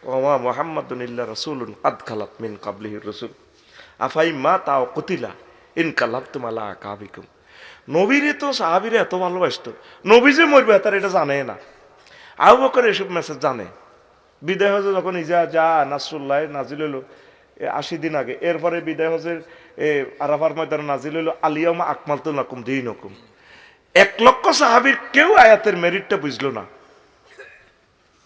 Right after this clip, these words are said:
এখানে তো পার্থক্য। ওই যে আমি ভিডিও দিছি, রিলস, এটা তো একটা মিস্টারিয়াস ম্যাটার আছে, এটা আমরা আমল করলে তো বুঝে নিলে হয়,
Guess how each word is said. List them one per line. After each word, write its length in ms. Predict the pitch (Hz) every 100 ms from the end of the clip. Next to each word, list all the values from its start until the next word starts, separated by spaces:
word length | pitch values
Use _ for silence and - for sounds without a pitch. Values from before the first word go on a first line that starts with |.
| _ _ _ _ _ _ _ _ _ -
এখানে 340 | 175 277 294
তো 100 | 196
পার্থক্য। 500 | 147 - 135 - 101 92 _ _ _ -
ওই 120 | 202
যে 80 | 202
আমি 80 |
ভিডিও 340 | 196 214 190 175
দিছি, 260 | 180 196
রিলস, 420 | 170 202 202 - - - _ _ -
এটা 120 | 147
তো 120 | 175
একটা 320 | 208 - 226 220 - - 156
মিস্টারিয়াস 600 | 196 - 226 240 262 156
ম্যাটার 320 | 135 139 117
আছে, 240 | 85 - - _ _ _ _ _ _ -
এটা 200 | 262 226
আমরা 200 | 165 165
আমল 180 | 139 139
করলে 280 | 131 117 113 110
তো 100 | 113
বুঝে 320 | 139 196 190
নিলে 280 | 151 117 107
হয়, 200 | 95